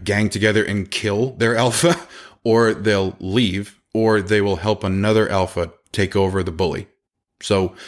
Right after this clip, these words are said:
what we think of as, you know, this alpha mentality, completely backwards. Alphas, in all the studying they've done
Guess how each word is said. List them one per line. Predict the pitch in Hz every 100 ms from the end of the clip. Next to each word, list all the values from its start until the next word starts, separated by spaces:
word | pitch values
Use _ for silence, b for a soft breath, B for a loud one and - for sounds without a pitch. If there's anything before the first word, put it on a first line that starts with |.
| B B
what | 98
we | 120 120
think | 113 117
of | 110
as, | 101 95
you | 95
know, | 90
this | 92 90 -
alpha | 95 95
mentality, | 110 101 113 113 120
completely | - 107 - 147 65
backwards. | 85 - 95 76 78 - B B B -
Alphas, | 117 131 107 90 87 - _
in | 101 98 98
all | 101
the | 95
studying | 92 110 104 92
they've | 90
done | 85 90 85